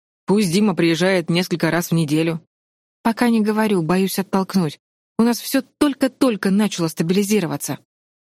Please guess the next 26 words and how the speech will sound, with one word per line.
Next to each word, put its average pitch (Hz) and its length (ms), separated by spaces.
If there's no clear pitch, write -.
"Ты 180 100
хочешь 165 320
жить 156 200
одна?" 180 340
внимательно 165 560
посмотрела 160 560
на 160 80
неё 160 280
Инна. 156 460
"Я 220 200
хочу 214 300
вылечить 185 400
Даню, 196 520
сама 220 300
принимать 180 380
решения, 196 480
хочу 202 240
сама 220 260
отвечать 185 340
за 170 80
свою 180 300
жизнь. 170 360
Хочу 208 300
выучиться 214 540
и 175 60
работать. 170 540